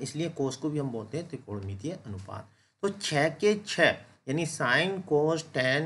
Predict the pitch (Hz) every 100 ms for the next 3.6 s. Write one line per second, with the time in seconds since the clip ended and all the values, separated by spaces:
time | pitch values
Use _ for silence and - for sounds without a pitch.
0 | 151 135 127 147 151 - 127 135 - 120
1 | 147 170 165 - 113 143 151 160 143 156
2 | 127 135 139 151 143 131 131 147 160 185
3 | - 120 110 120 151 156